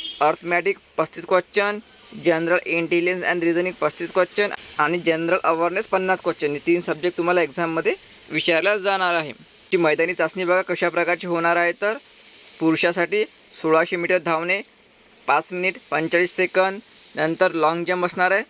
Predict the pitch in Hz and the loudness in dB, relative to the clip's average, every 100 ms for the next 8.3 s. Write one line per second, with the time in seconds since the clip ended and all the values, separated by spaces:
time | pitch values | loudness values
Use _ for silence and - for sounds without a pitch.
0 | _ - - - - - 165 156 180 185 | _ -20 -20 -20 -20 -2 0 2 2 0
1 | 202 170 185 170 135 165 180 170 185 180 | -2 -2 -4 0 0 0 -2 -2 0 0
2 | 220 - 214 202 202 170 - - - - | 0 0 0 0 0 -4 -6 -14 -20 -14
3 | - 165 156 147 156 175 185 175 190 202 | -6 -2 2 2 2 0 -2 -2 -2 -4
4 | - - - - 151 156 175 170 196 185 | -8 -20 -20 -4 0 0 0 -2 -2 0
5 | 185 208 233 _ - - 139 151 190 175 | 2 0 -2 _ -18 -2 0 0 -2 -2
6 | 175 185 165 160 185 - 175 175 180 190 | 0 0 0 0 -2 -2 -2 0 0 -2
7 | 214 - - - - - 170 185 - 202 | -4 -10 -18 -18 -16 -2 0 2 0 -2
8 | 185 170 | 0 -2